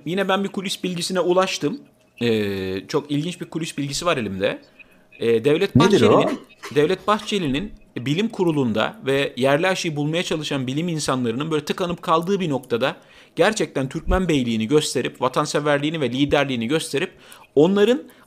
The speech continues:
Speaker 1: aradıkları formül konusunda onlara yardımcı olduğunu öğrendim.
Speaker 2: Allah Allah.
Speaker 1: Şimdi biliyorsun,
Speaker 2: Nasıl?
Speaker 1: e, belki, belki böyle mi-, miligramın binde biriyle falan işlemler yapılıyor.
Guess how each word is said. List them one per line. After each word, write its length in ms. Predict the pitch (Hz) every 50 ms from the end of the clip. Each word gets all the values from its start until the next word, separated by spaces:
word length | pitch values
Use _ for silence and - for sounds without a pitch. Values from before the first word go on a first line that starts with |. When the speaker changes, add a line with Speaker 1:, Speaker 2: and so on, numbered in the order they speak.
| - -
Speaker 1:
aradıkları 560 | 143 151 170 175 185 202 - 202 214 233 247
formül 540 | - - - 175 160 165 170 175 208 247 240
konusunda 440 | - 220 175 160 151 - 156 156 170
onlara 240 | 180 190 226 247
yardımcı 520 | 220 214 185 165 156 160 175 180 170 202 190
olduğunu 320 | 170 147 135 123 113 101
öğrendim. 360 | 95 92 90 87 85 85 82 - _ _ _ _ _ _ _ _ _ _ _ - - - -
Speaker 2:
Allah 440 | 139 160 202 220 226 226 214 202 175
Allah. 680 | 151 135 139 131 120 113 107 98 92 90 87 85 85 85 -
Speaker 1:
Şimdi 260 | 170 175 180 196 185
biliyorsun, 380 | 208 254 277 240 - 202 165 135 - -
Speaker 2:
Nasıl? 480 | 131 131 131 131 135 247 202 180 143 123
Speaker 1:
e, 60 | - - _ _ _ - - _ - - -
belki, 640 | 117 123 160 175 190 185 - - 233 220 226 - _ _ _ - -
belki 360 | 160 190 202 - - 240 190
böyle 200 | 214 226 226 226 190 151 139 - 147 147 - -
mi-, 300 | 151 143 143 139 139 135
miligramın 880 | 151 143 156 185 202 226 220 185 208 220 226 220 226 247 247 196 160
binde 380 | 185 202 196 196 185 226 226 190
biriyle 320 | 214 208 247 254 247 226
falan 260 | - 202 208 240 247
işlemler 480 | 214 - - - 220 214 220 220 220 226
yapılıyor. 540 | 208 175 - - 135 120 113 101 95 87